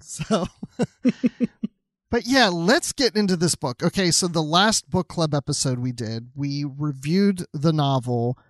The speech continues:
Survivors, another classic T N G novel by Jean Laura. This is a follow-up novel to that, or somewhat follow-up novel. It's not a direct sequel, but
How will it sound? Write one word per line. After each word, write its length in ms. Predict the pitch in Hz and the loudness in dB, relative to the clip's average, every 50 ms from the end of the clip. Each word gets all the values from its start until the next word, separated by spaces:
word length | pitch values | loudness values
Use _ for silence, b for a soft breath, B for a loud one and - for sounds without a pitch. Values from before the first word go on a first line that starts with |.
| b b b | b b b
Survivors, 800 | b - - 180 156 147 156 151 147 127 101 87 85 98 - - | b -2 -2 0 2 2 2 2 2 0 -2 -6 -8 -8 -8 -6
another 400 | 110 147 147 160 170 170 185 170 | -4 -2 0 2 2 2 2 -2
classic 580 | - - - 170 147 143 - - 151 139 - _ | -2 -4 -4 -2 0 0 0 -2 -4 -6 -8 _
T 240 | - - 165 160 | -8 -6 -4 -2
N 100 | 160 160 | -2 -2
G 160 | 147 127 147 147 | -2 -2 -2 -2
novel 400 | 139 117 117 117 113 123 123 117 | 0 -2 -2 -2 -2 -4 -4 -4
by 220 | 113 123 120 120 | -4 -4 -6 -6
Jean 360 | 117 - - 135 139 139 135 | -6 -6 -6 -4 -4 -4 -4
Laura. 380 | 120 113 104 78 64 62 - - - _ _ _ _ _ _ _ _ _ 139 | -4 -4 -6 -6 -6 -10 -12 -16 -18 _ _ _ _ _ _ _ _ _ -4
This 320 | 135 160 202 208 - - | 2 2 4 4 4 2
is 260 | 208 190 190 175 160 - - | 2 2 2 0 -2 -4 -4
a 200 | 151 156 156 151 | -2 -2 -2 -2
follow-up 680 | - _ _ - 180 196 208 202 180 156 147 - - | -4 _ _ 2 6 6 6 6 6 4 2 2 0
novel 380 | 135 139 127 123 120 113 120 120 | -2 -4 -2 -2 -4 -4 -6 -6
to 160 | - - - 120 | -4 -4 -4 -4
that, 340 | 110 104 98 110 127 147 - _ | -4 -4 -4 -4 -4 -6 -6 _
or 260 | - 170 175 170 160 - _ _ _ _ _ _ | 0 2 2 2 0 -4 _ _ _ _ _ _
somewhat 560 | - - - 302 254 214 170 147 - - - | -6 -2 2 2 2 2 2 0 -2 -2 -8
follow-up 600 | - - - 151 131 127 120 123 123 110 76 - | -16 -8 -4 -2 -2 -2 -2 -4 -6 -6 -6 -6
novel. 360 | 131 127 110 113 113 135 160 | -6 -4 -4 -4 -4 -4 -4
It's 140 | - - 247 | -4 -4 -4
not 200 | 277 262 240 - | -4 -4 -4 -4
a 100 | - 180 | -6 -6
direct 420 | 151 139 160 151 156 160 - - - | -2 0 2 2 2 0 0 -2 -2
sequel, 540 | - - 180 156 - - 110 113 113 117 117 - | 0 0 0 -2 -4 -8 -6 -6 -6 -6 -6 -4
but 260 | 156 139 131 110 | -4 -4 -4 -6